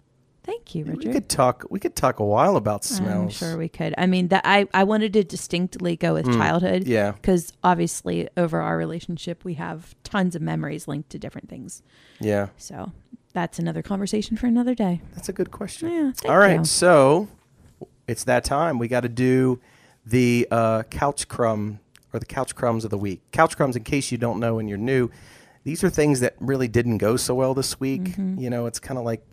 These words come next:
Speaker 2: you know, you're straightening the couch cushions and you put your hand down there and you feel, you know, there, there's a wrapper down there. There's, like, uh, like, a Skittle. There's, you know, crumbs down there that it's like, eh, it's not very pleasant. So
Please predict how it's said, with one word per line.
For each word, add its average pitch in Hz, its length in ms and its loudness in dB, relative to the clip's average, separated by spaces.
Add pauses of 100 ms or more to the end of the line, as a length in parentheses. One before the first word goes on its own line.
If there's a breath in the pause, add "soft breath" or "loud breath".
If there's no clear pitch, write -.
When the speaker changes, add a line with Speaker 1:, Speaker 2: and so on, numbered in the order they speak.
(140)
Speaker 2:
you 120 80 -10
know, 113 60 -8
you're 113 180 -10
straightening 107 400 -6
the 104 80 -8
couch - 320 -8
cushions 127 400 -4
and 98 100 -12
you 98 60 -10
put - 200 -8
your 101 120 -8
hand 135 260 -2
down 127 220 0
there 123 120 2
and 120 80 2
you 110 80 0
feel, 131 300 -4 (420 loud breath)
you 214 120 6
know, 156 220 10
there, 127 100 2
there's - 260 -8
a 107 60 -2
wrapper 127 480 4
down 123 240 0
there. 123 180 -2
There's, 117 220 -4
like, - 320 -12 (120)
uh, - 60 -18 (160)
like, 120 220 -12
a 101 60 -8
Skittle. 127 760 2
There's, 113 420 -4
you 170 100 -6
know, 107 220 -4 (180)
crumbs 117 380 0
down 95 240 -4
there 98 160 -10
that 104 140 -10 (160)
it's - 200 -12
like, - 140 -6
eh, 170 300 2
it's - 160 -6
not 143 160 0
very 117 180 4
pleasant. 87 400 -2
So 104 300 0